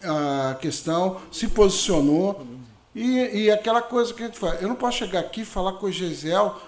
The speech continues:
foi lá e falou uma coisa que ele não falou. Como é o nosso posicionamento, né, vereador Alailson? Como que a, como que isso, e não é a primeira vez. O, o presidente da Câmara sabe, porque teve, inclusive, já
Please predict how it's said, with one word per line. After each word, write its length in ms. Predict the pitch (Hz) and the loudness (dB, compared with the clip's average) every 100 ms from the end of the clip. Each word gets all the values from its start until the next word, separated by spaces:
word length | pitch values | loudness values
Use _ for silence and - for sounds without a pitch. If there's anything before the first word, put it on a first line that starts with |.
| - - | -20 -10
foi 260 | 190 170 | -4 0
lá 460 | 160 214 208 - - | 4 4 4 -2 -6
e 80 | 320 | -4
falou 320 | 320 320 190 | 0 2 2
uma 160 | 226 277 | 2 0
coisa 260 | 185 180 | 0 -4
que 100 | 180 | -2
ele 100 | 254 | -4
não 140 | 370 403 | -2 -2
falou. 720 | - 415 208 196 220 - - - _ _ | 0 4 8 8 6 0 -16 -20 _ _
Como 240 | 202 214 285 | 0 2 4
é 80 | |
o 80 | 294 | 6
nosso 340 | 285 285 302 - | 6 6 4 4
posicionamento, 680 | 285 - 240 160 175 294 277 | 4 4 0 0 2 2 2
né, 100 | 254 | 2
vereador 580 | 220 202 180 165 165 160 | 2 2 2 0 0 2
Alailson? 340 | 151 135 - - - - - | 2 0 -4 -12 -16 -20 -4
Como 240 | 220 302 - | 0 0 0
que 140 | 285 | 4
a, 500 | 247 208 190 185 190 - - | 6 6 4 0 -4 -8 -2
como 240 | 277 - | 0 0
que 120 | 294 | 0
isso, 520 | 262 190 202 226 - - - - | 0 -2 -4 -4 -4 -8 -10 -2
e 80 | 302 | 2
não 140 | 330 | 6
é 80 | 311 | 6
a 60 | 320 | 6
primeira 460 | 320 185 180 156 | 0 -4 -2 -2
vez. 500 | 123 120 107 - - - - - - - - - | -2 -8 -12 -14 -16 -18 -20 -20 -20 -20 -20 -2
O, 320 | 190 196 208 | 4 4 4
o 40 | |
presidente 320 | 196 196 175 190 | 4 4 4 2
da 80 | 180 | 0
Câmara 360 | - 240 294 | 2 4 4
sabe, 460 | 196 226 214 226 170 | 2 4 4 4 0
porque 320 | - 170 202 | -4 -6 -4
teve, 300 | 185 208 220 | -2 0 0
inclusive, 500 | 240 190 156 220 233 | 0 -2 -4 -4 -6
já 300 | 170 208 - | 0 0 0